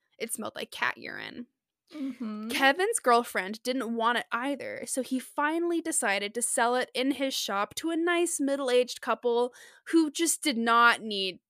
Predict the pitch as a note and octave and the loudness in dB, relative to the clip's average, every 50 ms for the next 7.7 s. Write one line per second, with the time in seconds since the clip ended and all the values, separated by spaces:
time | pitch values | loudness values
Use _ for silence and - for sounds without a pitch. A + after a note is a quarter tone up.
0 | _ _ _ _ _ - C#4 C4 A#3 A3+ G3 G3 G3 G3 G3 F#3+ G3 G#3+ A3 A#3 | _ _ _ _ _ 0 2 2 4 0 0 0 0 -2 -2 -2 -2 -2 -2 2
1 | B3 C4 D4 E4+ F4 - F#4+ F#4+ - E4 F4 D4+ D4 D4 D4+ D#4 D#4 D#4 D#4 C#4+ | 4 4 4 4 4 0 -4 -4 0 0 2 2 2 2 0 0 0 0 -2 -2
2 | - F4 F4 - - - - - _ - F#4 G4+ A#4+ - C#5+ C#5+ - G#4 G#4 G#4+ | -2 -2 -2 -2 -4 -6 -8 -10 _ 2 4 4 6 6 4 2 2 0 4 6
3 | D#4+ C4 A#3+ A3+ A3 G#3 B3+ D#4 E4 E4 D#4+ C#4+ D4+ C#4+ - - D4 C#4+ B3 C4 | 6 8 8 6 4 6 10 12 12 12 10 8 2 -2 -2 -2 -2 -2 -2 -2
4 | B3+ A#3+ A#3+ A#3 A3 G#3+ A#3+ A#3 A3 D#3 C#3+ G#3+ - _ _ - - - - - | 0 0 -2 -2 -4 -6 -8 -8 -8 -12 -12 -14 -18 _ _ -20 -20 -20 -20 -20
5 | - _ _ _ _ C4 C4+ - C4+ A3+ G3+ G3 F#3+ A3+ A#3 - G#3+ F#3+ G3 - | -20 _ _ _ _ -8 -4 0 2 4 4 4 2 0 -2 -4 -4 -4 -4 -6
6 | G#3 F#3 F3+ F3+ F#3 G3+ F#3 G3+ A3 - - D#3 E3 F3+ F#3+ F#3 - G#3 A#3+ B3+ | -8 -12 -10 -10 -12 -10 -10 -12 -10 -10 -8 -8 -6 -4 -4 -4 -2 2 4 4
7 | B3+ B3 B3 A#3+ - - D4+ D4+ D4 E4+ F#4 G4+ G4+ - | 4 4 2 -2 -4 -6 -4 0 0 2 2 0 0 -2